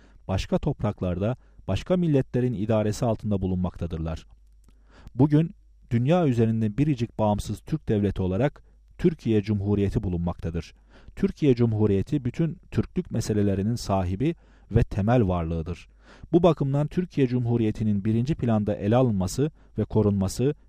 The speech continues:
yüceltilmesi başlıca konuyu teşkil etmelidir. Türk milletinden olmak,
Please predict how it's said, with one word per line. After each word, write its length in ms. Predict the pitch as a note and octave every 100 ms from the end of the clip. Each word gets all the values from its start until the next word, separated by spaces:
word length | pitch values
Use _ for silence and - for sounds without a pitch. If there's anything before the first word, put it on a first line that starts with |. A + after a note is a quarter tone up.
| -
yüceltilmesi 840 | G#2+ G#2+ G#2+ A#2 G#2 G#2 - D#3 - - -
başlıca 420 | A#2 - D#3+ B2
konuyu 320 | - A2 G#2+
teşkil 380 | A2+ - - F#2+
etmelidir. 560 | F2+ - F2 E2 E2 - - - _ - - - -
Türk 220 | E3 -
milletinden 500 | B2+ A#2+ A#2 A2+ A2
olmak, 500 | F#2 F#2+ G#2 D3+ -